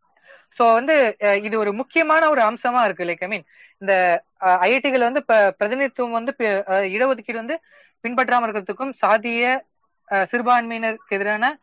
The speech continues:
அ, பிற்படுத்தப்பட்ட ச-, தாழ்த்தப்பட்ட சிறுபான்மையினருக்கு எதிரான, அ, ஒடுக்குமுறைகள் வந்து தொடர்ந்துகிட்டே இருக்கிறதுக்கும் இந்த தாராளமய சூழலும் காரணம்.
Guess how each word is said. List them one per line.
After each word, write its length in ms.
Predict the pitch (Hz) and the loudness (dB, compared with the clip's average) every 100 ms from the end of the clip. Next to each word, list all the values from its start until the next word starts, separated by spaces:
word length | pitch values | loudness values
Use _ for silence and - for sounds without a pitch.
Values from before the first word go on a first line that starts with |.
| _ _ _ _ - | _ _ _ _ 0
அ, 40 | |
பிற்படுத்தப்பட்ட 720 | 190 185 - 220 220 226 220 233 | 2 2 0 -4 -2 -4 -4 -2
ச-, 220 | 220 208 | 0 2
தாழ்த்தப்பட்ட 480 | 208 220 214 214 226 | 2 0 -2 -4 0
சிறுபான்மையினருக்கு 320 | 226 220 208 | 2 0 -4
எதிரான, 420 | 202 208 240 294 _ _ _ - | 0 0 0 -4 _ _ _ -2
அ, 200 | 202 196 | 2 4
ஒடுக்குமுறைகள் 520 | 196 247 247 240 226 | 4 2 0 0 2
வந்து 260 | 220 220 247 | 0 0 2
தொடர்ந்துகிட்டே 500 | 233 233 240 233 247 | 2 2 0 2 2
இருக்கிறதுக்கும் 460 | 214 202 202 196 381 _ _ _ _ _ _ _ _ _ _ _ | 0 -4 -4 -4 -4 _ _ _ _ _ _ _ _ _ _ _
இந்த 260 | 226 196 190 | -2 2 4
தாராளமய 500 | 196 214 262 247 233 | 4 4 4 2 -2
சூழலும் 420 | - 247 262 240 | -4 0 0 0
காரணம். 380 | 233 220 226 381 | 2 4 4 -2